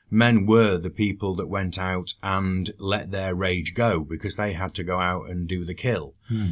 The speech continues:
Speaker 1: So men, in essence, are possibly more prone to the anger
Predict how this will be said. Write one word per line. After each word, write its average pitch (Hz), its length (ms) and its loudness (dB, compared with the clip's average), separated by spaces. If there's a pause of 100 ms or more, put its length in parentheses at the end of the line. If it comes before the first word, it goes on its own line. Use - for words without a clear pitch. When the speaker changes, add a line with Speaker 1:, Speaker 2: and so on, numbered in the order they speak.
Speaker 1:
So 113 540 6 (140)
men, 131 520 4
in 104 240 2
essence, 90 800 -2 (440)
are 117 540 6
possibly 90 560 0
more 101 360 0
prone 120 520 2
to 82 120 -6
the 92 160 -2
anger 90 640 2